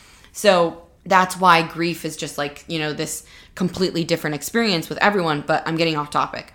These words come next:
Anyways, what I'm saying is there needs to be support without judgment. There needs to be support without expectation.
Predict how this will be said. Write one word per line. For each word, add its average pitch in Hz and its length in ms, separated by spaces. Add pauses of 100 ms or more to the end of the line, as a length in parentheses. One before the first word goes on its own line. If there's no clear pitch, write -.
Anyways, 196 400
what 190 180
I'm 220 120
saying 175 420
is 143 560 (240)
there 196 200
needs 214 280
to 247 100
be 208 140
support 165 600
without 180 320
judgment. 139 440 (640)
There 185 120
needs 180 260
to 175 100
be 180 120
support 180 720
without 170 340
expectation. 170 880